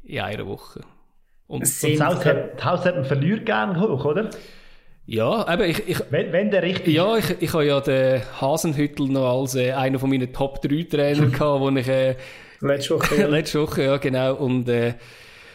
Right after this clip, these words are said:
Speaker 1: ich würde jetzt das nicht ändern, oder? Man sieht auch, wie nahe es ihm gegangen ist. Aber
Speaker 3: <laughs>
Speaker 1: ja, bei ihnen ist es wirklich ein Hop oder To-, äh, Hop oder Flop, ja, wirklich, ja.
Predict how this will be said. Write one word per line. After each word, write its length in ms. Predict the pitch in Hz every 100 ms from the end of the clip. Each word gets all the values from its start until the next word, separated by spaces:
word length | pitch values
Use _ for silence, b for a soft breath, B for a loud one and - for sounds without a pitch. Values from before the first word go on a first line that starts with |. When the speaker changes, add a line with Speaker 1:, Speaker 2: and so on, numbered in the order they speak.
| B B B _ - 143
Speaker 1:
ich 100 | 151
würde 200 | 165 165
jetzt 100 | -
das 80 | 147
nicht 160 | 143 131
ändern, 460 | 135 170 160 135
oder? 160 | 135 139
Man 120 | 131
sieht 300 | - 131 127
auch, 140 | 123
wie 100 | 123
nahe 140 | 123 127
es 260 | 135 127
ihm 180 | 127 120
gegangen 360 | 123 117 120 120
ist. 160 | 113
Aber 180 | 120 117
Speaker 3:
<laughs> 100 | -
Speaker 1:
ja, 300 | 143 143 151 - - - -
bei 80 |
ihnen 160 | 147 156
ist 100 | 151
es 60 | 139
wirklich 480 | 139 - 127 127
ein 80 | 123
Hop 220 | 131 127
oder 220 | 123 123 123
To-, 220 | 117 -
äh, 140 | 135 123
Hop 300 | 131 135 131
oder 140 | 113
Flop, 360 | 113 120 - -
ja, 160 | 110 113
wirklich, 300 | 123 - -
ja. 180 | -